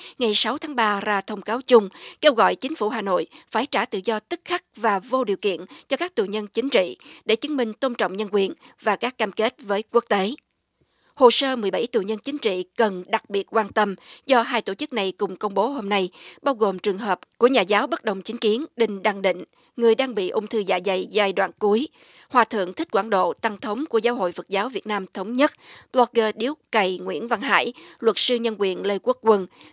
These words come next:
tiến sĩ luật Cù Huy Hà Vũ, nhà hoạt động công đoàn Đỗ Thị Minh Hạnh, nhà hoạt động dân chủ Trần Huỳnh Duy Thất, nhạc sĩ Việt Khang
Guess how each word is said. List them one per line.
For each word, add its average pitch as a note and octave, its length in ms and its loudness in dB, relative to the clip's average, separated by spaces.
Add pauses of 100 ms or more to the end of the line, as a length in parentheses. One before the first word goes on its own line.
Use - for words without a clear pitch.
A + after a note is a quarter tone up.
tiến D#4 160 0
sĩ A3+ 180 -2
luật A3 160 0 (120)
Cù G3 260 2
Huy G#3+ 180 0
Hà G#3 160 -2
Vũ, G3 280 -2 (320)
nhà G#3+ 100 0
hoạt G#3+ 180 -4
động F#3 160 0
công A#3 200 -6
đoàn F#3+ 340 -2
Đỗ F#3+ 200 0
Thị F#3+ 200 -6
Minh G#3 180 -6
Hạnh, F3+ 260 -2 (300)
nhà A#3 80 -2
hoạt A3+ 160 -6
động F#3+ 200 -2
dân A3+ 140 2
chủ F#3 280 0 (140)
Trần F#3 260 0
Huỳnh F3+ 300 -6
Duy G3+ 120 -2
Thất, C#4+ 220 -2 (340)
nhạc A#3 160 0
sĩ A3 160 0
Việt G#3+ 160 -2
Khang G#3+ 280 -2